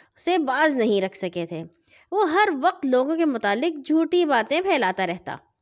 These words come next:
جیسے اس نے نامی کے متعلق سب کو بتایا کہ میں نے کل اسے مارکیٹ میں شاپنگ کرتے دیکھا تھا،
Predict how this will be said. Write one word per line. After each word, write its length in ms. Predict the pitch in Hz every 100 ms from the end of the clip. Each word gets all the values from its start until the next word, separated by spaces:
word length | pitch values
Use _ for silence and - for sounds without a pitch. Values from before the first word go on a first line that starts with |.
| _ _ 180
جیسے 760 | 175 220 208 190 190 175 277
اس 180 | 311 -
نے 140 | 285
نامی 360 | 262 180 190 247
کے 100 | 311
متعلق 440 | 254 214 202 254
سب 180 | - 190
کو 100 | 254
بتایا 500 | 226 190 160 165 175 453 - _ _ _ _ _
کہ 180 | - 349
میں 300 | 262 214 202
نے 100 | 320 466 -
کل 180 | 302 370
اسے 300 | 403 508 381
مارکیٹ 460 | 247 240 277 370
میں 100 | 480 571
شاپنگ 460 | - 339 294 359
کرتے 280 | 359 370 403
دیکھا 280 | 381 320 330
تھا، 200 | 415 415